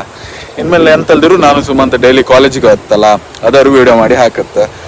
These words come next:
So ಇನ್ಮೇಲೆ ಎಲ್ಲರೂ ತುಂಬ ಸಪೋರ್ಟ್ ಮಾಡಿ. ಹಾಗೆ ಇನ್ನು ಬೇರೆ ಬೇರೆ ಟಾಪಿಕ್ ಮೇಲೆ ವಿಡಿಯೋ ಮಾಡ್ಕೊಂತ ಇರ್ತೆ. ಎಕ್ಸ್‌ಪ್ಲೋರ್ ಮಾಡೋಕ್ಕೂ ತುಂಬ ಪ್ಲೇಸ್ ಇತ್ತು. So ಸಪೋರ್ಟ್ ಮಾಡಿ.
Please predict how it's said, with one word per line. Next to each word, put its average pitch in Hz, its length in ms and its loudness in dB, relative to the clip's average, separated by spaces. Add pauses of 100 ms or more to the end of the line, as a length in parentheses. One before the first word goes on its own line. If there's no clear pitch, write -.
(300)
So 147 220 4
ಇನ್ಮೇಲೆ 143 360 2
ಎಲ್ಲರೂ 139 340 2
ತುಂಬ 139 260 -2
ಸಪೋರ್ಟ್ 143 420 0
ಮಾಡಿ. 127 560 0 (240)
ಹಾಗೆ 135 300 0
ಇನ್ನು 139 260 -2
ಬೇರೆ 135 300 2
ಬೇರೆ 135 220 2
ಟಾಪಿಕ್ 131 400 0
ಮೇಲೆ 123 160 -2
ವಿಡಿಯೋ 123 240 0
ಮಾಡ್ಕೊಂತ 113 400 -2
ಇರ್ತೆ. 104 340 -2
ಎಕ್ಸ್‌ಪ್ಲೋರ್ 139 380 -2
ಮಾಡೋಕ್ಕೂ 131 340 0
ತುಂಬ 123 220 -2
ಪ್ಲೇಸ್ 123 360 0
ಇತ್ತು. 104 420 -6 (640)
So 151 240 2 (380)
ಸಪೋರ್ಟ್ 147 340 0
ಮಾಡಿ. 127 280 -4